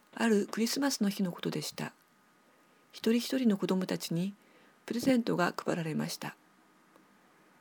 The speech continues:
私は何か驚くほどすごいプレゼントが来るのかと、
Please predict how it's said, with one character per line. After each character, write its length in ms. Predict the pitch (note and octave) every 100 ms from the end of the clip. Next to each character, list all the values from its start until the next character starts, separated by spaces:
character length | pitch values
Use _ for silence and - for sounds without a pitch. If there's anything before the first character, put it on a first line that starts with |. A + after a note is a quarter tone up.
| _ _
私 300 | - G3+ -
は 80 | G#3
何 220 | A3 A#3+
か 220 | G3+ D#3 - - - - - -
驚 220 | G#3+ D4
く 120 | -
ほ 100 | A#3
ど 100 | F3
す 140 | E3+ E3+
ご 120 | G#3+
い 60 |
プ 100 | G#3+
レ 60 | F3+
ゼ 100 | F3+
ン 80 | E3
ト 100 | E3
が 80 | D#3+
来 120 | F3
る 80 | E3
の 100 | D3+
か 120 | D3+
と、 260 | - F3+